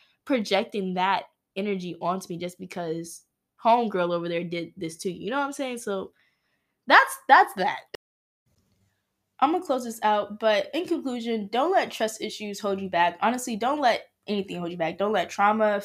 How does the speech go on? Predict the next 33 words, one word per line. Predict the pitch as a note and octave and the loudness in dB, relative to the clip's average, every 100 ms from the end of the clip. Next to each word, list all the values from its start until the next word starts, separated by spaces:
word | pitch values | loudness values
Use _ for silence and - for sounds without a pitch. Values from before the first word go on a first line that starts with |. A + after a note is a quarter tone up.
| - | -6
fear, | G#3+ G#3 G#3 G3 G3 _ _ | -2 0 0 -2 -4 _ _
don't | G#3+ | 2
let | A#3+ A#3 | 2 2
that | G3 F#3+ | 6 6
hold | - F#3+ F#3 | 4 -2 -2
you | |
back. | F3+ E3+ E3+ - _ _ _ _ _ | -2 0 -2 -8 _ _ _ _ _
Um, | G#3+ A3 G#3+ | 4 6 8
but | |
that's | B3+ D4+ | 8 8
what | D4+ C#4+ | 2 2
I'm | |
gonna | A#3+ G#3+ G#3 G3+ _ _ _ _ _ | 2 2 2 -4 _ _ _ _ _
leave | G#3 G#3+ | -6 -2
you | G#3 | 6
guys | F#3+ F#3+ | 6 6
with | F#3+ F#3 | -2 -2
today. | F#3+ F#3 F#3 F#3 - - - _ _ | -2 4 4 4 -2 -18 -20 _ _
Thank | B3 B3 | 2 4
you | D#4 | 2
for | D#4 | 6
listening. | C4 C4 C4+ B3 A#3+ B3 B3 - - | 6 4 -2 -4 -4 -6 -14 -20 -6
Um, | G3+ G3 G3+ G3 F#3+ G3 _ _ _ _ _ _ | 0 2 0 -4 -8 -10 _ _ _ _ _ _
yeah. | G#3 F#3+ D#3 E3+ _ | 0 2 0 -4 _
<laughs> | _ - | _ 4
Thank | D4+ D4+ C#4 - B3 C#4 | 4 6 4 4 0 2
you | |
for | C4+ | 2
listening. | A#3 A#3 A3+ | 0 2 2
I | G3+ | 4
really | G3 G#3 | 4 2
appreciate | G3 - - G3+ F#3+ | 0 -6 -4 -2 0
it. | F#3+ F#3 | 0 -2